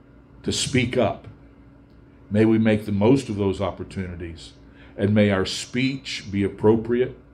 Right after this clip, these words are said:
that we would know what to say, the words to say, the terminology to use, the things not to say, and, and the manner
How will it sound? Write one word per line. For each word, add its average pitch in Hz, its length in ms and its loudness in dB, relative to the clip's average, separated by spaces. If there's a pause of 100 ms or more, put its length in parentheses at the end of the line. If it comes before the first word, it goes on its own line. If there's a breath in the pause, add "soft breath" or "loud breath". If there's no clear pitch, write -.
(500 soft breath)
that 110 100 2
we 110 180 4
would 107 180 2
know 104 220 4
what - 380 -2
to 120 80 -4
say, 113 420 2
the 98 120 -2
words 110 600 0
to 123 100 -6
say, 120 540 -2 (280 loud breath)
the - 60 -14
terminology 120 920 0
to 110 80 0
use, 120 580 0 (240 loud breath)
the 98 80 -6
things 113 420 0
not 98 480 0
to 127 120 -4
say, 110 500 -2 (520 loud breath)
and, 117 240 0
and 117 160 0
the 113 60 2
manner 110 720 0